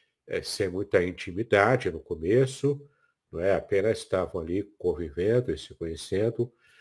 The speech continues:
a-, assim, socialmente, mas só depois desse período de tudo pronto, o dote pago, a, a, a nova casa dessa nova família já tendo sido construída,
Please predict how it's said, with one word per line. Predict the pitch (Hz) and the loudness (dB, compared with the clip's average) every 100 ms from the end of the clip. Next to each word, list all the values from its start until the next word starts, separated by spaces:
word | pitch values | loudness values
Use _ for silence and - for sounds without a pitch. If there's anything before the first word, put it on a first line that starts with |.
| _ _ _ _ _ _ | _ _ _ _ _ _
a-, | 98 - 90 | -12 -8 -8
assim, | - - 85 | -8 -6 -6
socialmente, | - 95 - 104 95 131 139 143 | 0 -2 2 2 4 2 0 -2
mas | 135 139 151 - - _ _ _ _ _ - | 4 6 6 2 -12 _ _ _ _ _ -16
só | - - 131 156 | -10 6 10 10
depois | 175 156 - - 120 127 | 8 4 4 4 8 6
desse | 131 92 - | 4 -6 -8
período | - 92 85 117 123 87 | -6 -4 0 0 0 -4
de | - 85 | -8 -12
tudo | - 123 127 | -4 -4 -4
pronto, | - - 101 120 113 - 90 78 _ _ _ _ | -4 4 6 8 4 0 -6 -6 _ _ _ _
o | 98 | -4
dote | 101 104 104 - 92 | 6 6 6 2 -8
pago, | - 98 104 101 - 85 71 _ _ _ _ _ | -2 2 2 0 -2 -10 -12 _ _ _ _ _
a, | - | -10
a, | 90 90 - 92 - | -6 -6 -6 -8 -8
a | |
nova | 85 92 120 107 90 | 0 4 6 4 -2
casa | - 107 120 113 90 | 2 4 4 2 -2
dessa | 80 92 - | -2 -2 -2
nova | 90 95 90 | -4 -2 -4
família | - 90 85 98 90 | -6 -8 -4 0 0
já | - 98 101 _ _ | 2 -2 -2 _ _
tendo | 110 120 92 | 2 2 -2
sido | - 101 90 | -4 -6 -6
construída, | 85 - 90 - 87 80 98 117 110 87 | -8 -8 -10 -10 -10 -6 -2 -2 0 0